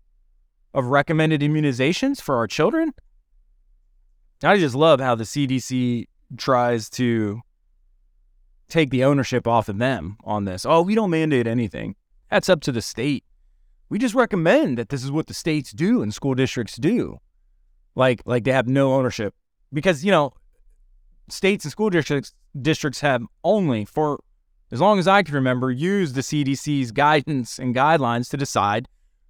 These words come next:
which vaccines they're gonna make mandatory for students.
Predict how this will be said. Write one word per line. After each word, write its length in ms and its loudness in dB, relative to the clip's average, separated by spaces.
which 400 -2
vaccines 560 2
they're 100 2
gonna 140 2
make 160 2
mandatory 540 0
for 100 -4
students. 500 -2